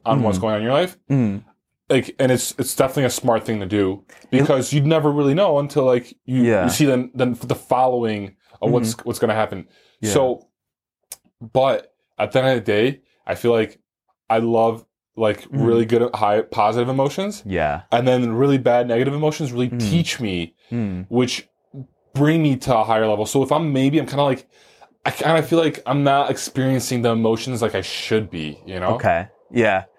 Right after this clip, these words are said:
Speaker 1: Like, have you, have you had that ever since, like, you've been saying, 'cause, like,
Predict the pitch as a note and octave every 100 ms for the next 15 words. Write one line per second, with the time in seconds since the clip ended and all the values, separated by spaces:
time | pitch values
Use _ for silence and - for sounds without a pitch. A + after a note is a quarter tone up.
0 | _ - C3 - D3 D#3+ D#3+ D3+ C#3 C3+
1 | C#3+ D3 G#2+ A#2+ D3+ D3+ D3 D3+ D3+ C#3
2 | C#3 C3+ C3+ C3+ A#2+ - B2 D#3